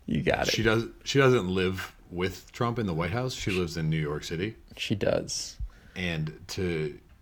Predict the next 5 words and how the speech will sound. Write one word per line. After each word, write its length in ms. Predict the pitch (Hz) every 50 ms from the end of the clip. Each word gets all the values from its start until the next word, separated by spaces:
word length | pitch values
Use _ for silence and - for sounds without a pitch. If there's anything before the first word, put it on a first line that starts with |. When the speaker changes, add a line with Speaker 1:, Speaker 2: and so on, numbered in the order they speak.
| - - - - -
Speaker 2:
keep 380 | - - 107 110 - - 87
them 400 | 87 92 90 90 90 87 82 78 78
there 440 | 78 80 80 78 80 90 110 120 120 - - - - -
and 240 | 90 90 82 80 80
with 280 | 82 80 - - -